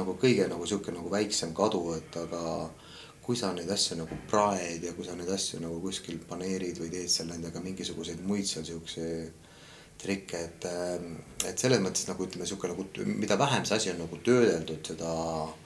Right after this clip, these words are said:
rohkem on seal see protsent ka õige. Et, äh, see on tegelikult nagu väga oluline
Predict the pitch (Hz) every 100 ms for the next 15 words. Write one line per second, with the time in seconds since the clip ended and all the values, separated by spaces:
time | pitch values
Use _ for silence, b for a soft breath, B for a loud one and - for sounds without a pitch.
0 | B B B - 123 123 95 85 80 85
1 | 85 82 82 82 80 85 - 107 95 -
2 | 85 87 101 92 82 - - - - -
3 | - - - - - - - - - 85
4 | - 90 87 85 80 120 104 104 90 -
5 | - 90 101 98 110 110 90 87